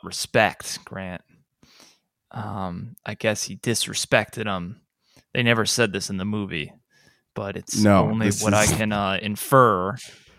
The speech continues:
Speaker 1: to why they wouldn't just take the money and, 'cause then the movie would end, Grant, and they wouldn't
Speaker 2: Yeah,
Speaker 1: have
Speaker 2: why,
Speaker 1: anything to
Speaker 2: uh,
Speaker 1: talk about.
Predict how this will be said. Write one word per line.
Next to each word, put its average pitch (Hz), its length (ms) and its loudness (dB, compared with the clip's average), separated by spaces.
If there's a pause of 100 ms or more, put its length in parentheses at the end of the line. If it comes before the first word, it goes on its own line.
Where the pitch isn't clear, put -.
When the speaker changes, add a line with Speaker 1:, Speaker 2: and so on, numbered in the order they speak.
(340)
Speaker 1:
to - 80 -8
why 101 500 0
they 101 140 -6
wouldn't 110 280 -6
just - 220 -6
take 123 220 -6
the 104 100 -6
money 110 420 -2
and, 87 240 -10 (720)
'cause 120 120 -2
then 180 120 8
the 196 60 6
movie 147 300 8
would 117 180 0 (100)
end, 101 520 -4
Grant, 92 600 -8 (180)
and 107 480 -4 (840)
they 113 180 -18
wouldn't 120 220 -2
Speaker 2:
Yeah, 123 80 0
Speaker 1:
have 110 120 4
Speaker 2:
why, 113 260 8
Speaker 1:
anything 110 160 2
to - 140 -2
Speaker 2:
uh, 87 60 0
Speaker 1:
talk - 180 -4
about. 80 500 -2